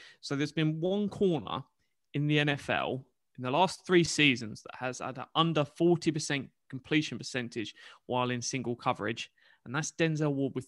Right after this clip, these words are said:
thirty-one percent. The guy is mustard. The issue that you've got is he miss, is on average four games a season, and that's where the concern lies. It's not so much in what he does when he's on the field, 'cause when he's there, he's great. It's just down to, uh,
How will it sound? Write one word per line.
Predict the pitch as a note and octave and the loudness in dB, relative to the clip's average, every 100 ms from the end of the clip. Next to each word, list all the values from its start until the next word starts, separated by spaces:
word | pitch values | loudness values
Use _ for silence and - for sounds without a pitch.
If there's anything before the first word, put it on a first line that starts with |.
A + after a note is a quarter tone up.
| _ | _
thirty-one | D3+ D3 C#3 - B2+ B2+ B2 | 2 4 2 -2 -2 -4 -6
percent. | B2 - A2 - _ - - _ _ _ - | -8 -8 -8 -12 _ -20 -20 _ _ _ 0
The | D#3+ | 4
guy | E3+ D#3+ D3 | 6 6 6
is | C#3 - | 4 0
mustard. | C#3 E3+ F#3 - G#3+ A#3 - - - _ _ | 2 2 2 4 2 2 -4 -14 -18 _ _
The | D3+ | -2
issue | F#3+ - E3+ | -2 -2 -4
that | D3 | -4
you've | B2 B2 | -8 -6
got | E3 F3+ | -2 -2
is | D#3+ | -2
he | C#3 | -2
miss, | C#3 C#3 - - _ - | -4 -6 -10 -14 _ -8
is | C#3 B2+ | -6 -4
on | C3+ | -2
average | C3+ B2+ C3 - | -2 -4 -8 -10
four | - C3 A#2 | -8 -6 -6
games | A#2 A2+ D3 | -8 -12 -12
a | |
season, | - C3 B2 G#2 A#2 _ - - _ | -12 -10 -10 -12 -16 _ -20 -20 _
and | - C3 A#2 | -6 -6 0
that's | D3+ - - | 0 0 -4
where | C3+ | -2
the | B2+ | -2
concern | - B2+ - B2+ A#2 | -6 -10 -6 -4 -4
lies. | B2+ D#3 E3 E3+ E3 - | -2 0 2 2 0 -2
It's | C3 A#2+ C#3+ | -8 -8 -8
not | C3+ | -8
so | - D3 | -6 -4
much | C3+ - - | -4 -6 -8
in | A#2 | -8
what | G#2+ | -8
he | A#2+ | -4
does | E3+ E3+ | -2 -2
when | E3+ | -4
he's | D3+ D#3+ | -6 -6
on | D#3 | -6
the | |
field, | D3+ E3 D#3+ | -4 -2 -2
'cause | D#3 - | -4 -8
when | B2+ | -8
he's | B2 | -4
there, | D3 C#3 B2+ | -2 0 -2
he's | B2 - | -6 -14
great. | - C#3+ F3 F3 E3 - - - - _ _ _ - | -10 2 6 6 4 -4 -20 -20 -20 _ _ _ -2
It's | D3 - | -2 0
just | D#3 D3 - | 2 2 2
down | C3 C3 | 2 0
to, | B2+ C3 | 0 0
uh, | A#2+ | 0